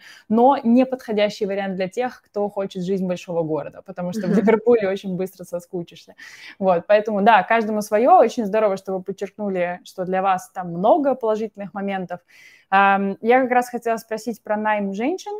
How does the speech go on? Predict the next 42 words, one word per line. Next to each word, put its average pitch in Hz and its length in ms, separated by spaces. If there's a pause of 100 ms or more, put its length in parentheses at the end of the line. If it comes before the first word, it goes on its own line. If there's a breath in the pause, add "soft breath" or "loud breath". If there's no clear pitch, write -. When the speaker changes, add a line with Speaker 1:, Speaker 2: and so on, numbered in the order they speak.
(160)
Speaker 1:
в - 140
тех 233 240
Speaker 2:
Мгм. - 20
Speaker 1:
сферах, 226 400
в - 60
которых 214 360
вы 220 100
работаете, 208 600
и 285 180
потом 240 300
мы 214 100
можем 202 320
просто 190 260
обсудить 190 460
о 175 60
том, 185 400
ам, 170 400
обсудить 190 440
то, 190 140
как 180 240
вы 170 200
сфе-, 185 460
сферу 185 400
меняли, 156 420
как - 220
вы 170 100
пришли 208 300
Speaker 2:
Мгм, - 20
Speaker 1:
к, 202 320
к 196 100
Speaker 2:
мгм. - 0
Speaker 1:
смене 170 360
карьеры. 170 420 (960 loud breath)
Speaker 2:
Найм 214 520
женщин, 277 800
ам, 196 560 (1160 loud breath)
честно 285 240
говоря, 277 220
я 277 140
не 262 100
сравнивала. 247 840
Ам, 196 640